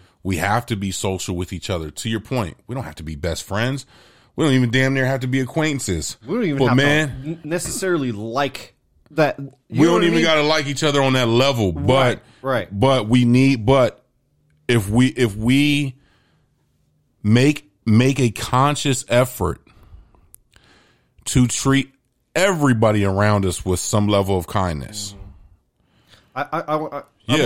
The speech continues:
Speaker 1: I
Speaker 2: I,
Speaker 1: want you,
Speaker 2: I,
Speaker 1: you
Speaker 2: I
Speaker 1: jump
Speaker 2: want
Speaker 1: in anytime you want, bro.
Speaker 2: I, I, I gotta, I wanna,
Speaker 1: 'Cause you know me,
Speaker 2: I
Speaker 1: I'll
Speaker 2: kinda
Speaker 1: go
Speaker 2: wanna,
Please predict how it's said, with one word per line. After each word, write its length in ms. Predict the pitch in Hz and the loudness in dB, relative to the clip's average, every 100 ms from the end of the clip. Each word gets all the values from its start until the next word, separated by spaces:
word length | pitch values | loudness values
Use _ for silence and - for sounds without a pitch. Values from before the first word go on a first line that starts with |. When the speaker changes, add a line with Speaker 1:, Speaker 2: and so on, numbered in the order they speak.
| 104 | 0
Speaker 1:
I 80 | 147 | 0
Speaker 2:
I, 20 | |
Speaker 1:
want 200 | 170 170 | 2 0
you, 80 | 170 | 0
Speaker 2:
I, 80 | 170 | 0
Speaker 1:
you 80 | 170 | 2
Speaker 2:
I 40 | |
Speaker 1:
jump 120 | 185 220 | 2 2
Speaker 2:
want 120 | 220 | 2
Speaker 1:
in 80 | 175 | 0
anytime 340 | 185 208 180 | 0 0 0
you 80 | 165 | 2
want, 240 | 170 123 | 0 0
bro. 260 | 104 110 107 | 0 -2 0
Speaker 2:
I, 300 | 151 - 156 | -2 2 2
I, 60 | 180 | 2
I 80 | 175 | 0
gotta, 320 | 185 196 170 - | 2 2 2 0
I 60 | |
wanna, 160 | 170 190 | 0 2
Speaker 1:
'Cause 60 | |
you 60 | 160 | 4
know 120 | 147 | 2
me, 140 | 131 131 | 2 2
Speaker 2:
I 20 | |
Speaker 1:
I'll 100 | 135 | 2
Speaker 2:
kinda 140 | - | 4
Speaker 1:
go 100 | 117 120 | 4 4
Speaker 2:
wanna, 360 | 190 165 147 | 2 0 -4